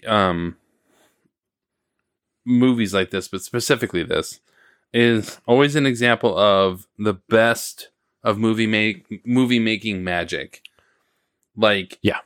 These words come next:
Speaker 1: if C G I existed like this
Speaker 2: Yes.
Speaker 1: in the fifties, sixties, seventies, they would have done the same kind of stuff. Like, it's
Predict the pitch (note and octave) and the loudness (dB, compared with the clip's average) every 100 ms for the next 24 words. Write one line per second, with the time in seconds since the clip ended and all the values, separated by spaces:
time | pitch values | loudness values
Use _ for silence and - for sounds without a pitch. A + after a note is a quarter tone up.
0 | _ C#3+ C#3+ - - C3+ - D3+ C#3 C#3 | _ 2 2 0 -14 -8 -2 -2 0 2
1 | C3 A2+ A2+ - A#2 G#2+ G2+ G#2+ G#2 - | 2 2 -2 -2 -2 -2 2 2 2 -4
2 | - _ _ - - - _ _ _ - | -12 _ _ -8 -8 -10 _ _ _ -6
3 | G#2 G2+ F#2+ E2 D#2+ A#2 G#2+ G#2 F#2+ - | -4 -2 -4 -4 -4 -2 -2 -4 -6 -6
4 | G2 F#2 - G#2 G#2+ G#2+ G#2 G#2 - _ | -6 -10 -2 -2 -2 -4 -4 -8 -14 _
5 | _ _ A#2 A2+ A2+ G2+ F#2 G#2 G2+ G2 | _ _ 2 4 2 -2 0 0 2 -4
6 | - G2+ F2+ F2+ F2+ G2 E2 G#2 G#2+ _ | -4 -6 -4 -8 -2 -4 -2 -2 -2 _
7 | _ _ _ _ - G#2+ | _ _ _ _ -6 -6